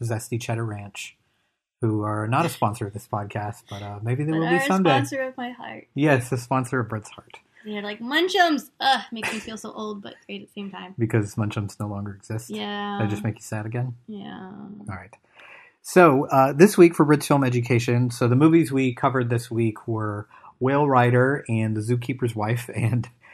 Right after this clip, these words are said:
Speaker 1: uh, I was talking to Mike, which is always a mistake, and
Speaker 2: Yeah.
Speaker 1: 'cause I couldn't, I couldn't think, like, okay, like, you know, I could do Holocaust movies, but Britt does not wanna sit for a three and a half hour long Schindler's List, so that
Speaker 2: Mm-mm.
Speaker 1: wasn't gonna happen.
Speaker 2: Nope,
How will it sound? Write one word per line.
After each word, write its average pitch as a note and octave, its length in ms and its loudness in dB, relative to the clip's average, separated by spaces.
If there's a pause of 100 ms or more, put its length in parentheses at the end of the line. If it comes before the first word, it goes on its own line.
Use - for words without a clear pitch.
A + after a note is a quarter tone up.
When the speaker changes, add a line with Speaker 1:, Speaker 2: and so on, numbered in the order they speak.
(200)
Speaker 1:
uh, A2 220 0
I A2+ 40 -4
was A#2 120 -2
talking B2+ 240 2
to B2+ 60 0
Mike, A#2 300 2
which A#2+ 180 -6
is D3 60 -2
always D3 240 0
a A#2 40 -4
mistake, G#2+ 480 -4 (420)
and A2 240 0
Speaker 2:
Yeah. A2 60 -6
Speaker 1:
'cause B2 160 0
I C3 80 4
couldn't, C#3+ 280 0
I A#2+ 160 -2
couldn't C3+ 280 -2
think, B2 240 -2
like, A2+ 180 -2
okay, A2+ 500 0 (120)
like, G#2+ 140 -8 (100)
you B2+ 80 -6
know, A#2 80 0
I A2+ 60 0
could A#2 120 -6
do G#2 140 -4
Holocaust F3 560 0
movies, D3+ 340 0
but A#2+ 140 -6
Britt D3 220 -2
does A#2+ 140 -4
not B2 220 -2
wanna A#2+ 320 -2 (240)
sit - 300 -4
for C3 120 0
a A#2+ 60 2
three B2+ 240 0
and C3 100 0
a A#2+ 40 2
half A#2+ 240 2
hour A#2+ 240 2
long A#2 340 0
Schindler's A#2 400 -2
List, A#2 380 -2
so A2 180 -4
that A#2+ 220 0
Speaker 2:
Mm-mm. - 40 -8
Speaker 1:
wasn't A#2 260 0
gonna G#2 120 -4
happen. G2+ 460 -8
Speaker 2:
Nope, A3+ 180 -10